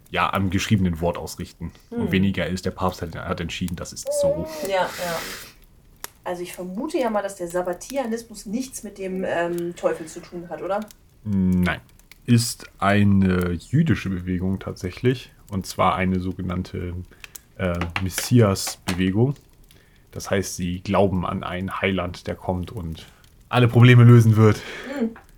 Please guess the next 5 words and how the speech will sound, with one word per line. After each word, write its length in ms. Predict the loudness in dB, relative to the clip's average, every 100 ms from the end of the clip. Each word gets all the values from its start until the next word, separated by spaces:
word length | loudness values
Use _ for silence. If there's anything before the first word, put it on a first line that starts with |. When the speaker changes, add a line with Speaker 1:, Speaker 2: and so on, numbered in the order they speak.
| -20 _ _ _ _ 0
Speaker 1:
Ja. 160 | 0 0 -20 -20 _
Speaker 2:
Hast 100 | -20
du 60 | -14
gehört, 240 | -8 -8
Tentakelchen? 720 | -8 -10 -12 -12 -12 -10 -10